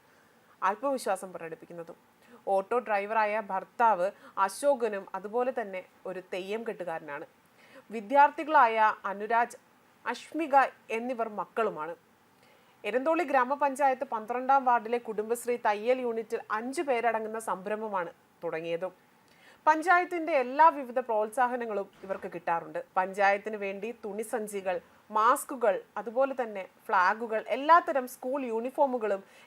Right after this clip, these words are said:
ലേഡീസ് ഡ്രസ്സുകളെല്ലാം തന്നെ ഇവർ ഇവിടെ തയ്ക്കുന്നുണ്ട്. അതേസമയം ഉത്തര കേരളത്തിലും കർണാടകത്തിലും പ്രചരിതമുള്ള ആരാധനാ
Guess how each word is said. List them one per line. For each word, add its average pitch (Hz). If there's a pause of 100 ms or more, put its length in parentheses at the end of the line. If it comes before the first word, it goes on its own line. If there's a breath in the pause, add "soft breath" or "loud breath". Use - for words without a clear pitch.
ലേഡീസ് 269 (460)
ഡ്രസ്സുകളെല്ലാം 254
തന്നെ 226 (100)
ഇവർ 202
ഇവിടെ 190
തയ്ക്കുന്നുണ്ട്. 165 (320)
അതേസമയം 330 (120)
ഉത്തര 320 (120)
കേരളത്തിലും 240 (100)
കർണാടകത്തിലും 233
പ്രചരിതമുള്ള 220 (520 loud breath)
ആരാധനാ 254